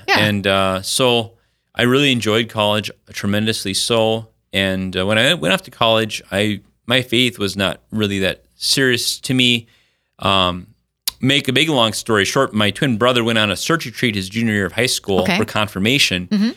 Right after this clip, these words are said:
Speaker 2: I was supposed to go too, but I skipped out 'cause I wanted to work at, uh, the little local restaurant.
Speaker 1: Sure.
Speaker 2: And, uh, make money and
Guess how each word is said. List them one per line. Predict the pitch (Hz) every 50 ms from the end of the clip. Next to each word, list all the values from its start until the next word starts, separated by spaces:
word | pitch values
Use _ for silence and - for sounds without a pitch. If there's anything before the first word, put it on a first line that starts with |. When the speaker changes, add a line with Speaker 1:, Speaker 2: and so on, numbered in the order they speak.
| - _ -
Speaker 2:
I | - 151
was | 160 135
supposed | - - 117 113 - -
to | 110
go | 101 101 95
too, | - - - 147 135
but | 107 110 104
I | 98 95
skipped | - - - 123 107 - 107
out | 107 107 95 95 - - _ _ _ _ _ -
'cause | - - - - 117
I | 113
wanted | 104 104 107 107 104 101 90 -
to | 92
work | 101 127 123 113 107 101 - - 226 202 -
at, | 90 87 85 78 - -
uh, | 98 92 87 85 - - - - _ _ _ _ _
the | 104
little | 107 104 101 98 101
local | 95 98 95 - 92
restaurant. | 101 104 104 - - - 101 95 95 98 - - _ _
Speaker 1:
Sure. | - - 254 208 147 - _ _ _ _ _ _ - - -
Speaker 2:
And, | - 85 92 92 87 90 87 90
uh, | 87 85 85
make | 87 95 95 - -
money | 98 92 95 101 98 95 95
and | 87 85 87 85